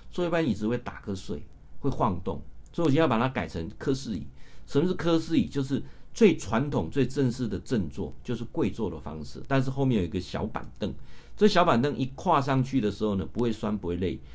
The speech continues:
那你的脊椎整个拉直，身体不会晃，那个效果是非常好。这目的跟宗教无关，这目的只有一个，让你脊椎拉直，这目的只有一个，让你更容易进入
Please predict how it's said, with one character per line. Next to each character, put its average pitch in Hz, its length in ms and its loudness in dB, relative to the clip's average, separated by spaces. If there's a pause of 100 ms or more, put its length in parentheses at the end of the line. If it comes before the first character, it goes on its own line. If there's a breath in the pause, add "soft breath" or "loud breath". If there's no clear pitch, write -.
(160 loud breath)
那 123 100 0
你 123 120 4
的 98 100 2
脊 101 200 -4
椎 117 200 -2
整 90 120 -4
个 78 100 -4
拉 95 260 -2
直， - 180 -8 (420)
身 135 220 4
体 135 100 0
不 98 140 -2
会 92 80 2
晃， 78 340 -6 (380)
那 147 100 -2
个 127 60 2
效 113 180 0
果 80 140 -4
是 101 120 -10
非 98 140 -4
常 80 160 -6
好。 - 320 -10 (400 soft breath)
这 170 140 2
目 170 180 4
的 160 240 0 (160)
跟 120 160 0
宗 117 160 0
教 110 160 2
无 82 120 -4
关， 82 240 -8
这 139 120 0
目 135 160 4
的 117 160 0
只 - 180 -2
有 90 100 2
一 92 120 -2
个， - 240 -4 (500 soft breath)
让 131 140 2
你 92 120 4
脊 92 160 -6
椎 104 160 2
拉 98 180 0
直， 82 240 -10 (260 soft breath)
这 151 120 0
目 156 120 2
的 139 160 2
只 113 140 -2
有 101 60 2
一 101 120 2
个， 95 200 -2 (240 soft breath)
让 123 180 2
你 85 140 0 (100)
更 113 300 8
容 87 200 2
易 107 80 4
进 101 220 0
入 98 100 0